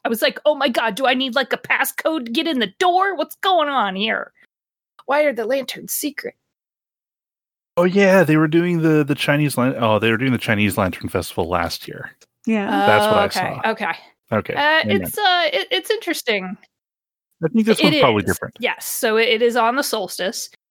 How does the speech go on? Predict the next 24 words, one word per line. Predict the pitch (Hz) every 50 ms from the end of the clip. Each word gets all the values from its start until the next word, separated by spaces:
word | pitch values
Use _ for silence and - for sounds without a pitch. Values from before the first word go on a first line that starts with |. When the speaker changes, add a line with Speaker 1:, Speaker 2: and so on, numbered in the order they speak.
| _ _ _
Speaker 1:
You | - 208 226
go | 233 254 262 254
to | 247 - 269 233
workshops | 185 185 202 226 233 - - 311 285 277 285 - -
to | - - 214
create | - - 240 226 220 233
your | - 220 202
lantern, | 190 190 185 185 196 190 - 247 240 247
and | - - 214 214
then | 208 202
on | 202 196
the | 196 190
night | 190 190 190 190 - -
of | 214 196
the | 202 185
solstice, | - - 202 185 185 - - - 208 208 202 -
there's | - 196 196 196
big | 185 - 202 190 190 -
processions | - - 220 202 - - 180 165 - - 226 220 214 214 202 -
that | 208 185
go | 185 208 185 185
through | 185 - - 202 175
the | 175
city, | 165 - - 285 302 349 359 359 359 _